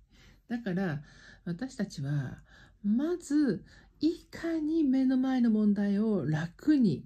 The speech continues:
簡単に片付けるかということの思考に切り替える必要があります。だから、難しい道を通って反対側に行くのではなく、どうやったら楽に反対側に行けるのか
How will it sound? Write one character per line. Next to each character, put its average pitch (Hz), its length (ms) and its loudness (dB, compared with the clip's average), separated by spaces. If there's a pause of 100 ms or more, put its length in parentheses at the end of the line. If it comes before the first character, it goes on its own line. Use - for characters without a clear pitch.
(140)
簡 240 280 2 (140)
単 220 240 -2
に 208 120 0
片 190 220 -4
付 180 140 -8
け 190 100 -2
る 160 60 -4
か 147 160 -6
と 147 120 -8
い 143 140 -2
う 147 60 -6
こ 151 140 -8
と 160 160 -6
の 185 120 -2
思 180 60 -4 (180)
考 196 260 0
に 185 160 0
切 220 160 -4
り 277 140 -2
替 320 160 -4
え 196 60 -2
る - 60 -4
必 - 180 -14
要 - 80 -10
が - 100 -18
あ - 40 -18
り - 80 -16
ま - 140 -14
す。 - 280 -16 (760)
だ 269 100 -8
か 196 140 -4
ら、 165 320 -4 (760)
難 294 500 2
し 349 260 0
い 240 240 2
道 233 220 0
を 180 60 0
通 196 280 0
っ 170 40 -12
て 202 100 0
反 180 200 -2
対 180 180 0
側 175 180 0
に 170 160 0
行 165 60 -8
く 185 60 -8
の 165 120 -2
で 147 100 -2
は 131 80 -4
な 139 160 -6
く、 147 360 -6 (440)
ど 320 140 2
う - 20 4
や - 0 - (180)
っ - 60 -20
た 240 140 2
ら 170 60 2
楽 143 240 -2
に 123 200 -6 (1200)
反 170 260 -4
対 156 160 -2
側 147 160 0
に 143 80 0
行 147 80 -2
け 160 100 0
る 147 80 2
の 127 100 -2
か 123 200 -14